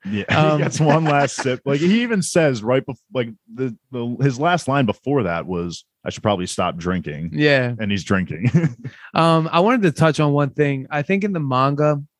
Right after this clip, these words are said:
Speaker 2: when I read it and, uh, Colt pleaded to Zeke,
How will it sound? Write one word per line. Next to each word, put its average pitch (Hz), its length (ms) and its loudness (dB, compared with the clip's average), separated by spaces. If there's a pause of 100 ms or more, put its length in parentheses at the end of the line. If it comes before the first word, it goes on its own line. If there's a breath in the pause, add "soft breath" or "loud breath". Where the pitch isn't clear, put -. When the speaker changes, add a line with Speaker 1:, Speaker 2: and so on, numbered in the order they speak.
Speaker 2:
when 143 180 -6
I 143 160 0
read 135 340 4
it 123 220 -2 (120)
and, 135 460 -6 (440 soft breath)
uh, 131 300 0
Colt 147 400 0
pleaded 147 440 2
to 147 80 2
Zeke, 117 600 -4